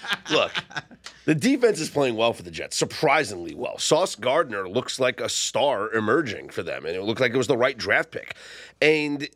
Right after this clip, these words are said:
Speaker 2: I utilize the eye test a lot when it comes to my handicapping. And, of course, I incorporate the numbers that I learned from being here at pregame. But when I watched the Green Bay Packers, it's the reason why I was all over the Giants last week, both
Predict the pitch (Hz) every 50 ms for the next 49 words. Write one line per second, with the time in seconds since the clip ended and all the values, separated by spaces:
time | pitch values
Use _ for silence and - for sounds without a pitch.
0 | _ _ _ _ - 139 151 156 147 147 - 160 208 262 277 269 247 214 190 120
1 | 143 135 101 113 120 123 120 - - 131 110 - - 101 101 110 110 107 - 104
2 | 107 101 101 - - 117 107 98 - 107 101 95 92 101 98 92 92 - - 95
3 | 95 - 104 95 98 95 - - 139 131 127 - 117 107 107 101 - 131 123 -
4 | 120 107 85 101 107 110 107 104 107 107 92 - 104 101 98 92 101 98 101 101
5 | 101 104 101 - - 110 101 92 98 101 95 104 120 131 117 123 127 - - 107
6 | 101 87 90 87 98 120 - - - - - - - - - - 180 180 170 202
7 | 185 202 208 160 147 170 185 247 240 - - 226 180 196 214 214 208 185 175 -
8 | - 156 151 147 - 117 95 87 87 - - 120 107 131 190 220 214 247 214 190
9 | 170 156 147 139 135 - - - 117 123 120 110 - - 135 139 151 160 165 151
10 | 151 147 135 107 139 131 131 131 131 123 - - 101 120 123 131 127 - - 123
11 | 131 135 - - 131 110 110 113 -